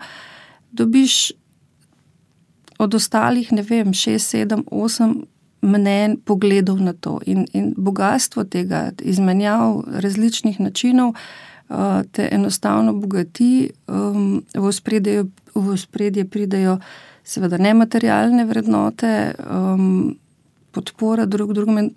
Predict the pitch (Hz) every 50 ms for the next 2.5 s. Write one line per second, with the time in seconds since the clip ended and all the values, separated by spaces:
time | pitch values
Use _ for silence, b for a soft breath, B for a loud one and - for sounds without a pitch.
0 | - - 208 190 190 - 240 247 226 - 233 214 208 214 214 220 214 208 208 196
1 | 196 190 190 190 - - - B B B B B B B B B B B B B
2 | - 202 190 185 - 196 196 190 - 196